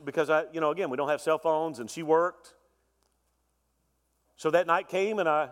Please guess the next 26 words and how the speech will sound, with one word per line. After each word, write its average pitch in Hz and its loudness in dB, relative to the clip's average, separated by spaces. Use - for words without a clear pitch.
and 143 -2
I'm 165 2
being 196 0
honest 185 0
and 170 -14
transparent 180 -2
with 127 -2
you. 104 -10
That 156 0
night 170 -2
came, 190 -6
I 131 2
call 165 2
her, 220 -4
no 139 -2
answer. 110 -8
I 131 -2
thought, 123 0
"Okay, 139 -2
maybe 143 -4
she 156 -14
didn't 143 -8
understand 117 -8
what 104 -8
I 90 -6
said." 82 -10